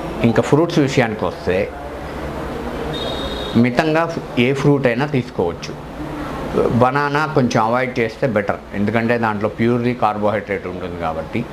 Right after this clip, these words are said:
మిగతా ఫ్రూట్స్ అంతా కూడా మితంగా తీసుకోవచ్చు. ఇవి కూడా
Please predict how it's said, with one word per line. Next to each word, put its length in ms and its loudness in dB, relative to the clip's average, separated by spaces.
మిగతా 320 4
ఫ్రూట్స్ 320 2
అంతా 240 2
కూడా 380 0
మితంగా 400 2
తీసుకోవచ్చు. 800 -2
ఇవి 160 4
కూడా 440 2